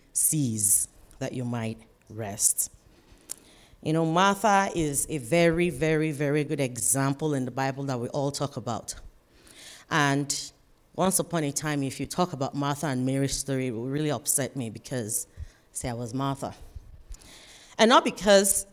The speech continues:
being Martha is wrong, and that's why I used to get upset, because the truth is that the things that the Marthas of this world will do still needs to get done, right? Someone has to do it. But the problem was not the doing. The problem was the lack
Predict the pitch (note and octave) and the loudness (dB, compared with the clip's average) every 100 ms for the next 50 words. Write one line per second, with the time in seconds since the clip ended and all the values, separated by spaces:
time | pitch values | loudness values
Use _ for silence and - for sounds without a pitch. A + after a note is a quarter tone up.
0 | - F3 G3 F3+ E3+ C#3 F3 D3 A#2 A2+ | -2 4 4 4 2 2 2 2 0 0
1 | F#3+ C3 B2 C3+ E3+ E3+ F3 D3 C#3+ - | 0 0 0 2 4 4 4 4 4 2
2 | C3 C#3 A#2+ A2 - - A2+ - - - | 0 -2 -2 0 2 2 0 -4 -6 -6
3 | - D#3 - D3 B2+ D3 - G#3+ G#3 D3 | -8 -6 0 0 0 -4 0 0 0 -2
4 | - C3+ C#3+ - G#3+ A3 F3 C#3+ D3 D3+ | -2 -4 -4 0 2 2 0 -2 0 0
5 | D#3+ E3+ D3+ C3+ B2 D#3 - C#3+ C#3+ B2 | 0 0 0 -2 0 0 0 -2 -4 -4
6 | B2 F3 C3+ - - - - - - - | -2 0 0 -4 -16 -20 -20 -8 -4 2
7 | F#3 E3+ D3+ B2 D3 C#3 D3 A2+ A#2+ D#3+ | 2 2 0 -2 -2 -2 -2 0 4 4
8 | C4+ - - - - - - - - A#3 | 4 -2 -12 -14 -20 -20 -20 -16 -4 2
9 | A#3+ G#3+ G3+ - D#3+ D#4 A3+ - - - | 4 6 4 2 4 6 6 4 -8 -20
10 | - _ _ _ _ - - - F#3+ F#3+ | -20 _ _ _ _ -20 -4 2 2 4
11 | A3+ A#3 A#3+ A#3+ F3 D#3+ F3 F3 D3+ C3 | 8 8 8 4 4 4 2 2 0 0
12 | D#3+ D3 A#2 G2+ - - - - _ _ | 2 2 0 -4 -12 -18 -20 -20 _ _
13 | _ _ - - C#3+ - F3+ E3+ F#3 D#3+ | _ _ -10 -4 -4 2 2 4 2 2
14 | C3 - C3 C3 C#3+ - | 0 2 2 4 4 2